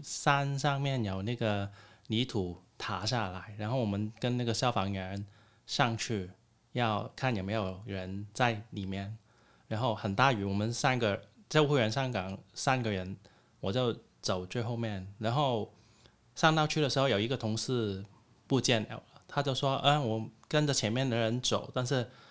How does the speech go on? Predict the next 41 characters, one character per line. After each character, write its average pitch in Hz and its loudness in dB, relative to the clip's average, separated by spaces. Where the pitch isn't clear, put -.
忽 151 6
然 120 6
间 123 0
就 131 2
跑 92 -2
到 120 0
另 127 0
外 127 0
一 123 -4
个 110 0
地 110 -2
方， 110 -2
然 107 -2
后 123 0
他 - 0
想 117 2
要 117 2
停 110 -2
的 117 2
时 - -4
候 101 2
滑 110 4
倒， 98 -4
旁-， 110 2
旁 113 0
边 131 4
就 135 2
是 127 0
悬 104 -2
崖 95 -4
呀。” 101 -10
这， - -12
他， 147 4
我 113 4
就 147 6
觉 117 2
得 127 2
：“哎， 151 0
我 104 -2
们 110 -2
也 104 0